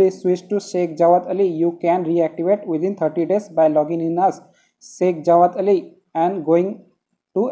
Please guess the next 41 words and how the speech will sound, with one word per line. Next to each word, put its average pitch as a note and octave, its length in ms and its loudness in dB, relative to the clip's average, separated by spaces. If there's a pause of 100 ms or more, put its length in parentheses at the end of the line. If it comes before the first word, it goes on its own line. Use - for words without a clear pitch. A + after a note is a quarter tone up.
account F#3+ 320 0
setting। E3 280 -2
तो F3 60 0
ये E3+ 120 2
बोला G3+ 240 6
कि F#3+ 160 -4
अभी D#3 280 2
आपका E3+ 300 2
Facebook E3+ 340 -4
page F#3+ 180 2
को F3 100 -4
हम E3+ 180 -2
delete F3+ 240 -2
कर G3 160 2
देंगे G#3 300 0 (380)
और E3 120 4
आपका E3+ 420 4 (460)
Facebook E3+ 380 0
page G3 300 4 (100)
delete F#3 460 2
हो F3+ 140 2
जाएगा G3 360 8
और E3+ 180 6
आप F3 240 6
Facebook E3+ 340 -2
account F#3+ 400 2
पे D3+ 100 0
switch F#3 320 -4
हो F3+ 100 0
जाओगे। G3 420 2 (440)
अगर F3 160 6
आप F3+ 200 8
चाहते F#3 240 6
हो G#3+ 100 6
कि G#3 120 -2
अपना F3+ 280 2
Facebook F3+ 320 0
page G3+ 200 2
को D#3+ 140 0
वापस D#3+ 340 6
लाना, G3+ 240 4